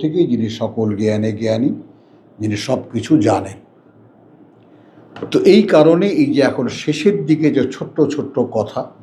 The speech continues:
একদম ঝর্ণার মতো ছন্দায়িত, মক্কার লোকদেরকে চ্যালেঞ্জ করার জন্য, কারণ তারা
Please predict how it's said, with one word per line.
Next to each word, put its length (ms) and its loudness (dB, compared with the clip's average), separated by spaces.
একদম 360 0
ঝর্ণার 520 2
মতো 380 -4
ছন্দায়িত, 720 -2
মক্কার 460 2
লোকদেরকে 580 -2
চ্যালেঞ্জ 440 2
করার 360 4
জন্য, 260 -2
কারণ 380 -2
তারা 320 0